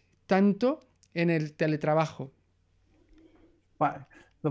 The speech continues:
Speaker 2: lo primero es que yo vivo en el Penedés. Para los que no sepan dónde está esto, pues quiero decir que mis vecinos son viñedos, ¿vale? Y yo, pues, nada, camino tres metros desde donde estoy ahora hablando con Carlas y tengo treinta kilómetros de vistas de viñedos.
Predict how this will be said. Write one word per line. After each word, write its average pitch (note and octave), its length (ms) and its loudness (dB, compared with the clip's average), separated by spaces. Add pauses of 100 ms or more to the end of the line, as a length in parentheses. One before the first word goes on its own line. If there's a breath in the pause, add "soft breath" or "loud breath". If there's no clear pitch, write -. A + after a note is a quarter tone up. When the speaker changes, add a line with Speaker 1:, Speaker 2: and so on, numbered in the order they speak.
Speaker 2:
lo D#3+ 140 -2
primero A3 320 6
es - 80 -2
que D#3 140 2
yo D#3+ 140 6
vivo D#3 320 4
en A#2 60 -4
el G#2+ 140 -4
Penedés. A2 480 -2
Para A2+ 220 0
los A2+ 220 -6
que C3+ 140 -4
no D3+ 100 2
sepan D3+ 320 2
dónde B2+ 200 -2
está B2 220 0
esto, D#3 240 -4
pues A#2+ 200 -4
quiero D3+ 160 0
decir D#3+ 240 -2
que B2 100 -2
mis A#2 160 -4
vecinos D3 360 -2
son C3+ 140 -6
viñedos, - 640 -12 (460)
¿vale? F3+ 280 -2
Y B2 120 -6
yo, D#3+ 500 0
pues, - 340 -20
nada, B2 540 0
camino D#3 380 0
tres C3 240 -2
metros C3+ 340 -2
desde A#2 200 -4
donde A2+ 180 -4
estoy C3+ 200 -6
ahora B2+ 220 4
hablando A2+ 300 -2
con G#2 160 -4
Carlas D#3+ 440 0
y A#2 280 -6
tengo C#3 260 -2
treinta B2 380 -4
kilómetros A#2+ 420 -4
de G#2+ 100 -4
vistas A2 440 -6
de G#2+ 100 -8
viñedos. G2+ 480 -10